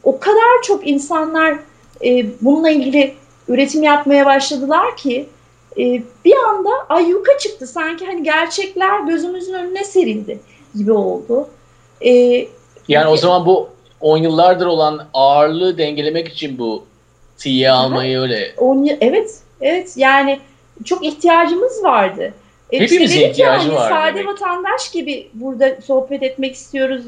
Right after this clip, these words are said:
Speaker 1: e, diye başladık ya programa. Çünkü hep bu ülkede hep, e, bizim, e, çok patriarkal bir toplumuz. Yani hep bir, e, devlet baba, işte, e,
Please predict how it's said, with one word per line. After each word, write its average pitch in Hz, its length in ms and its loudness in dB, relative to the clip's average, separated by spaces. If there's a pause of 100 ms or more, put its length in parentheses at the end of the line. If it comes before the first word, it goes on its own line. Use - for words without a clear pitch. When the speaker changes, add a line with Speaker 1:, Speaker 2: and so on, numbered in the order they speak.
(140)
Speaker 1:
e, 220 220 -6
diye 254 180 0
başladık 277 520 0
ya 262 160 -2
programa. 208 540 -4 (300)
Çünkü 403 220 2
hep 453 320 2
bu 381 140 4
ülkede 359 300 -2
hep, 480 480 0
e, 302 180 -4
bizim, 330 280 -4 (480)
e, 269 380 2 (300)
çok 427 340 -4
patriarkal 320 760 0
bir 233 160 -6 (380)
toplumuz. 202 560 -4
Yani 226 420 0 (340)
hep - 240 -6
bir, 254 160 -4 (180)
e, 220 280 4
devlet 277 460 4
baba, 196 420 -2 (320)
işte, - 360 -10
e, 214 440 -2